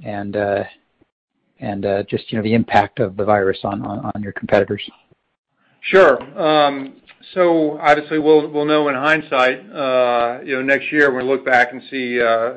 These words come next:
Speaker 2: who's, who's left. You know, a lot of the, uh, the markets that are smaller,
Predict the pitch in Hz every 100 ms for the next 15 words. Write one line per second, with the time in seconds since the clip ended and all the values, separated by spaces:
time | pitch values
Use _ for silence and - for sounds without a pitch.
0 | 120 135 117 92 202 135 117 117 131 101
1 | - _ - - _ _ - 131 135 147
2 | 143 131 135 131 127 120 120 139 190 131
3 | 127 120 120 - - _ 170 139 143 147
4 | 147 127 - - - 135 127 131 135 -
5 | 151 143 143 139